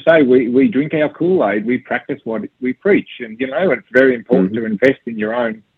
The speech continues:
Speaker 1: uh, wellness and mental and physical and spiritual health. So I'll be doing some
Speaker 2: Mm-hmm.
Speaker 1: of that, and particularly looking forward to, um, you know, putting my Nostradamus hat on next week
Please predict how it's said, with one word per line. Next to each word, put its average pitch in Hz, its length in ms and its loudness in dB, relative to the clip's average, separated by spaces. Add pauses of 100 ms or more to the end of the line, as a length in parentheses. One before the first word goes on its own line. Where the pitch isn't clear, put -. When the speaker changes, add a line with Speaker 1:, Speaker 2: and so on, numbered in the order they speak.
(280)
Speaker 1:
uh, 107 180 2
wellness 175 420 6 (300)
and 110 320 -2
mental 131 320 0
and 107 140 -2
physical 139 600 6 (140)
and 107 400 0
spiritual 135 480 2
health. 208 220 0 (640)
So 120 80 -2
I'll 107 80 2
be 107 100 4
doing 117 340 4
some 123 120 0
Speaker 2:
Mm-hmm. 110 100 2
Speaker 1:
of 92 80 -4
that, 196 300 2 (120)
and 113 340 -2 (360)
particularly 190 480 6
looking 170 280 0
forward 180 460 0
to, 170 380 0
um, 165 420 -4 (520)
you 160 100 -6
know, 165 80 -8
putting 160 280 0
my 135 100 -4
Nostradamus 156 840 -2
hat 139 180 -6
on 139 380 -6
next 170 240 -8
week 175 300 -4